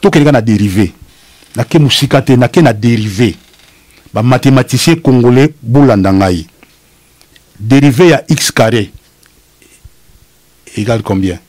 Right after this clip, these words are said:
Toyebi calculer yango, hein? Égal à deux x. Wa mbango, hein, égale deux x. Elakisi nini?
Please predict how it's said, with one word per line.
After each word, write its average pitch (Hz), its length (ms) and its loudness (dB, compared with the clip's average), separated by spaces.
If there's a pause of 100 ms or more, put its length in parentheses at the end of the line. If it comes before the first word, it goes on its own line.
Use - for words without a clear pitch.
(180)
Toyebi 113 200 -2
calculer 107 320 -6
yango, 143 160 -2
hein? 156 200 -10
Égal 110 200 -4
à 98 40 -6
deux 98 280 -4
x. - 300 -10 (420)
Wa 165 140 -2
mbango, 175 300 -2
hein, 190 80 -2
égale 165 280 -4
deux 110 240 -6
x. - 260 -14 (260)
Elakisi 92 360 -10
nini? 87 220 -14